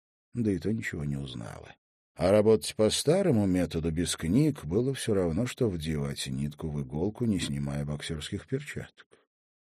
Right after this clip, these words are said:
Даже если удастся разыскать пана, все её представления о том, куда двигаться дальше, исчерпывались словосочетанием «шёлковый путь».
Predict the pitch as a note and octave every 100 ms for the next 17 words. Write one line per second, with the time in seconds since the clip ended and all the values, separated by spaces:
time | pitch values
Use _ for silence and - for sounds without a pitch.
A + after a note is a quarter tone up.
0 | _ _ _ - E2 - F#3+ G3+ F#3+ F3+
1 | E3 D3 D3+ D3+ C#3 C#3 A2 - F2 E2+
2 | F#2 G#2+ A2+ - C3 G2 - - A#2 G2+
3 | E2+ D#2+ D2 - - - - - - -
4 | C3 C#3 B2+ B2 A#2+ A#2+ A#2 - A#2 A#2
5 | B2 A2 F#2 E2 E2+ G#2 F#2+ - F#2+ G2
6 | F2+ D#2+ G#2+ F2 D#2 - D#2 C#2+ C#2+ B2
7 | D3 - - _ _ _ - E2 - -
8 | F#2+ A2+ B2 A#2 G2+ - E2 E2 D#2+ D#2+
9 | D2 - C#2 E2+ F2+ E2+ C#2+ - C2 A#1+
10 | A#1 C#2+ C#2 C#2+ - E2 C#3+ D3